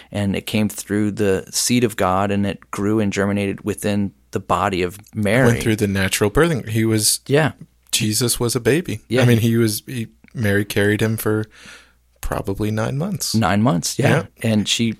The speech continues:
Speaker 1: probably had all the things that women get when they're pregnant, like, you know, heartburn and the,
Speaker 2: Wanted chocolate.
Speaker 1: the leg cramps and,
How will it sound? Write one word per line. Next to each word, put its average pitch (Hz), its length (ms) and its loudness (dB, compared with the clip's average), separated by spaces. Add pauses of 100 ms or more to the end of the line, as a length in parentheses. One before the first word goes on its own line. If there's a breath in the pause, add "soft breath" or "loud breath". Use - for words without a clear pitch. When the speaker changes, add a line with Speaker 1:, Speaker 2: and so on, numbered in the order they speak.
(140)
Speaker 1:
probably 110 380 0
had 117 260 4
all 113 180 6
the 120 100 0
things 117 300 2
that 117 80 2
women 120 240 4
get 123 160 0
when 131 100 2
they're 131 120 4
pregnant, 147 400 0
like, 90 320 -6
you 98 100 -2
know, 107 120 2
heartburn 90 580 0
and - 260 -8 (300)
the, 107 100 0
Speaker 2:
Wanted 110 160 2
chocolate. - 600 0
Speaker 1:
the 110 100 2
leg 113 320 0
cramps 104 400 0
and, 101 140 2